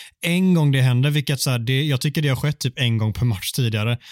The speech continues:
Men här var det ju, alltså, en gång per fem minuter som han höll på med det. Och det är det som gör det att det blir en sån otroligt svag insats och gör att han absolut, enligt mig, är väl förtjänt av en utnämning som en av de två sämsta i matchen.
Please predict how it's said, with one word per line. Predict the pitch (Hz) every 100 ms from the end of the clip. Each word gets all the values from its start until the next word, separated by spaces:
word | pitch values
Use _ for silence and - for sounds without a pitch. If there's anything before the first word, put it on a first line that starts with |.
| -
Men | 135 127
här | 147
var | 147
det | 127
ju, | 123 120
alltså, | 120 - -
en | 135 123
gång | 120 113 110 113 113 117
per | - 120
fem | - 160 131 113
minuter | 117 113 - 147
som | 156 165
han |
höll | 165
på | 143 123
med | 117
det. | 107
Och | 117
det | 131
är |
det | 135 147
som | 139 151 131 - - - - -
gör | - 131 123
det | 117
att | 110
det | - 117
blir | 113
en | 110
sån | 117
otroligt | 110 127 123 131 143
svag | - 131 110
insats | 110 104 113 104 -
och | 120 107 107 107 110
gör | 107 104
att | 104
han | 110
absolut, | 110 - 113 117 120 -
enligt | 120 113
mig, | 113 107
är | 107
väl | 104 110 107 104 104
förtjänt | - 120 - 117 107 117
av | 107
en | 104 117
utnämning | 107 110 107 104
som | 113
en | 107
av | 107
de |
två | 104 127 110
sämsta | 123 107 -
i |
matchen. | 110 107 117